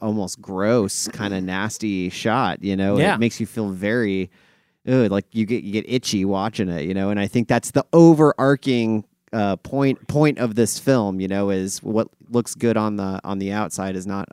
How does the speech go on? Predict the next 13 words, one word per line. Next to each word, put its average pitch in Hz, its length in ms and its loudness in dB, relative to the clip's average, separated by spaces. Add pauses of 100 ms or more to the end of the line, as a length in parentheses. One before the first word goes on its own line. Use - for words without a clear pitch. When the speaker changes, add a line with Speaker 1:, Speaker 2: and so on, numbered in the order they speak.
Speaker 1:
always 98 340 -2
good 92 180 -8
on 69 140 -10
the 87 120 -10
inside. 71 580 -10 (100)
Speaker 2:
But 185 140 4
also 196 640 0 (180)
that 156 160 -6 (300)
there, 139 340 0 (380)
how 117 100 -8
to 113 60 -6
put 110 120 -8
this? 101 100 -12